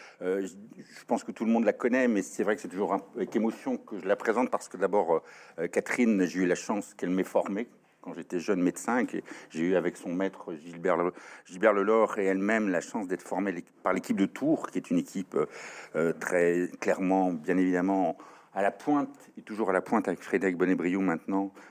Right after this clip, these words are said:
euh, dans le champ de l'autisme notamment, mais aussi dans le champ du neurodéveloppement. Catherine est maintenant professeure, euh, honoraire à l'Université de Tours. Euh, elle a exercé de nombreuses fonctions,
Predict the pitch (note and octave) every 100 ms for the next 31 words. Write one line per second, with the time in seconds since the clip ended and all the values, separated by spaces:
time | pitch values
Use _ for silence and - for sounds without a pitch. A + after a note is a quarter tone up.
0 | - D#2+ F#2 F2+ - A#2+ G2 F2+ F2+ -
1 | - F#2 E2+ - E2+ G2 G2+ F2 F2 -
2 | F2 - F#2 F#2 E2 E2+ E2 D#2+ F2+ A2+
3 | - - - - - G#2+ C3+ A#2+ G#2+ G2+
4 | F#2 F2 G2+ F#2 F#2+ F2 - F#2+ E2+ D#2+
5 | D#2 - _ _ _ _ A#2 A2 G#2+ B2+
6 | B2+ C#3 - F#2 E2 D#2 F#2 F2 E2+ -
7 | E2+ F2+ - C#3 D3 D3+ - D#2 D#2 D#2+
8 | E2+ E2 D#2+ D#2 F2+ - A2 F2+ F#2 G2
9 | - A2 G#2 - B2 A#2